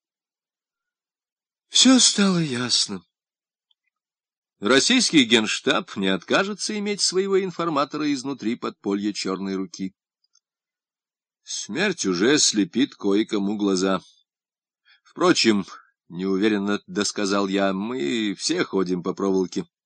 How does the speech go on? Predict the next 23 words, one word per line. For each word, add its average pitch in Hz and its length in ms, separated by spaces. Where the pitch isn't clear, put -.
словно 101 360
канатные 107 540
плясуны, 101 640
танцующие 90 720
над 87 160
пропастью. - 540
«Кстати», - 1040
напомнил 160 800
мне 95 260
Артамонов, 95 840
«у 170 140
вас 247 240
хорошее 240 600
прикрытие 107 1080
питерского 220 640
корреспондента. 175 800
А 113 220
посему 123 460
не 262 140
забывайте 101 640
навещать 92 600
литературную 95 840
кафану 107 720